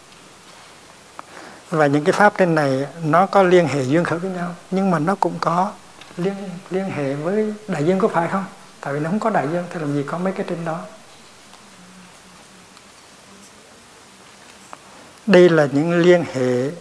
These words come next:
chiều ngang, horizontal, giữa các hiện tượng với nhau, các pháp với nhau.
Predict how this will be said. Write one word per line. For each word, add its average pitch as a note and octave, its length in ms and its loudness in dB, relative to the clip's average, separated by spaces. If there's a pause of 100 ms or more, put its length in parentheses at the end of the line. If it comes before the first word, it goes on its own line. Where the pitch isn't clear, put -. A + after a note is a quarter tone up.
(560)
chiều D3 200 2
ngang, E3 420 -4 (2250)
horizontal, D#3+ 680 -2 (3500)
giữa D3+ 340 2
các F#3+ 160 -2 (760)
hiện C3 260 -6
tượng B2+ 220 -8
với E3 100 -6
nhau, E3 240 -10 (120)
các E3+ 80 -10
pháp E3 260 -12
với E3+ 80 -10
nhau. D#3+ 160 -10